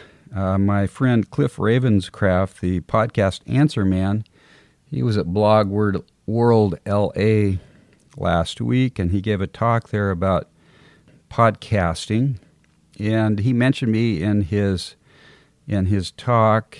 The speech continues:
He talked about how I have s-, passion for wooden boats and kinda gave a little story about me, which is pretty cool.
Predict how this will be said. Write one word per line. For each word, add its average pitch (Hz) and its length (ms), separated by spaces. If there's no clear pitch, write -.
He 92 680
talked 92 260
about 90 320
how 90 280
I 87 100
have 92 160
s-, - 220
passion 87 460
for 87 180
wooden 92 260
boats 90 320
and 92 100
kinda 87 280
gave 87 240
a 85 40
little 85 200
story 95 420
about 82 260
me, 92 100
which 101 180
is 143 80
pretty 143 260
cool. 117 400